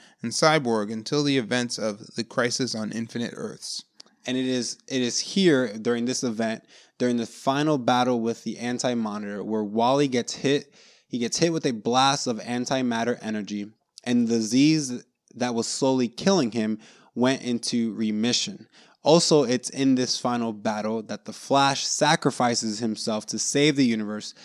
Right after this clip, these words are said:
Speaker 2: leaving the, the mantle of the Flash unoccupied.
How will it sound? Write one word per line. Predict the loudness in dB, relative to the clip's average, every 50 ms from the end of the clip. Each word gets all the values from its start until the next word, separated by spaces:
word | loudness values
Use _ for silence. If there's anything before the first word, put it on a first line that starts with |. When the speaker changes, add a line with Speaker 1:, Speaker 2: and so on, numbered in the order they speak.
| -20 -20 -20 _ _
Speaker 2:
leaving | -2 4 6 6 8 8 6 6 4 4
the, | 2 2
the | 0 -2 -4 -6 -6 -4
mantle | -2 0 2 2 0 0 0 -2 -2 0
of | 4 4 4 4 4
the | 0 0
Flash | 0 -2 -2 -2 -2 -4 -6 -8 -8
unoccupied. | -6 -4 -4 -4 -4 -8 -12 -14 -12 -12 -14 -14 -12 -14 -16 -16